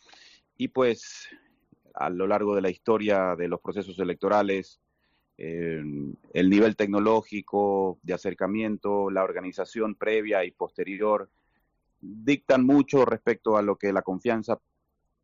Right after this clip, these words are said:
justifican mucho esa desconfianza del, de la población respecto a esa, a ese, a ese desarrollo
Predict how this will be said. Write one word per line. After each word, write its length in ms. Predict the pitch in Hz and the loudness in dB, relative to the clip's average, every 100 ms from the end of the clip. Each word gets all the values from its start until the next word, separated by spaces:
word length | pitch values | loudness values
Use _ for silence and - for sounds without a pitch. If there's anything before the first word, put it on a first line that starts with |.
| _ _ _ - - | _ _ _ -16 -8
justifican 600 | 117 - 120 147 131 127 | -8 -6 -2 2 4 4
mucho 260 | 139 - | 4 4
esa 160 | 92 92 | 2 2
desconfianza 720 | 92 95 87 95 90 95 87 _ _ _ | 0 -2 -2 -2 -2 -2 -4 _ _ _
del, 480 | - 92 92 90 87 | -8 -4 -2 -2 -4
de 120 | 80 | -4
la 80 | 90 | -4
población 500 | 90 90 87 101 92 | -4 -6 -6 -6 -6
respecto 480 | 80 - 90 - 87 | -8 -8 -8 -4 -2
a 140 | 87 | -2
esa, 340 | 87 92 85 80 73 _ _ _ _ _ _ - | -2 -4 -4 -4 -8 _ _ _ _ _ _ -8
a 100 | 90 | -8
ese, 140 | - | -4
a 80 | 98 | -4
ese 160 | 98 104 | 0 0
desarrollo 720 | 95 98 92 110 104 101 | 0 0 2 2 2 0